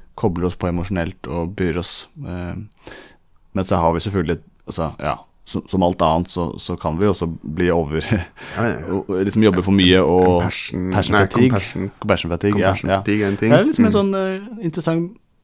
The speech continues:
Speaker 1: nå kommer jeg på bare et bilde av at på en måte som terapeut, så, så tror jeg jo at du bruker jo,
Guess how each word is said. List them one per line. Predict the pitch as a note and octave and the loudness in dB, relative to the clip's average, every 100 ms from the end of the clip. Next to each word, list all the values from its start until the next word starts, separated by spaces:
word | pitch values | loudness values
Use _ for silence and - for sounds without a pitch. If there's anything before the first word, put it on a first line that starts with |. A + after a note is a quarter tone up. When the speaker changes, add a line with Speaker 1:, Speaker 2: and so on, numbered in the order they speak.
| _ C4 A#3 _ - - | _ -20 -20 _ -20 -12
Speaker 1:
nå | E3+ | -8
kommer | D3+ C#3+ | -4 -4
jeg | |
på | D3 | 0
bare | C#3+ | 2
et | C3+ | 2
bilde | C3 A#2 | 2 2
av | G#2 G#2+ | 4 2
at | G#2+ - - | 0 -8 -6
på | A#2 | -2
en | |
måte | A2+ G#2 | 0 -2
som | G#2 G#2 | -4 -4
terapeut, | G#2 A2 G#2+ A#2 A#2 | -4 -2 0 0 -2
så, | - A2+ A2 - - - - - _ | -2 0 -2 -8 -20 -20 -20 -20 _
så | - A2+ | -12 -2
tror | - | 4
jeg | G#2+ | 6
jo | G#2+ | 8
at | A2+ A#2 - - | 6 2 -8 -2
du | A#2 | 4
bruker | A#2+ G2+ - | 6 6 4
jo, | A#2+ A#2+ A#2+ A#2 A2 | 4 6 6 2 -2